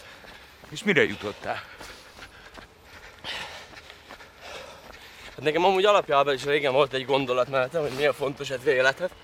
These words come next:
Speaker 2: De most, hogy így mentünk Kolumbiába az úton,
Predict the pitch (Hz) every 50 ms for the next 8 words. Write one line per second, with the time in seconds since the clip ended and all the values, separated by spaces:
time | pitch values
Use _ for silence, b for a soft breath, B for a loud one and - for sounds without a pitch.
0 | B B B B B B B B B B B B - 123 131 131 131 135 131 B
1 | B B B B B B B B B B B B B B B B B B B -
2 | - 165 208 - - 220 175 139 143 160 165 - 175 147 127 - 135 135 139 139
3 | 135 143 143 139 135 135 127 139 135 120 135 131 139 123 - 175 170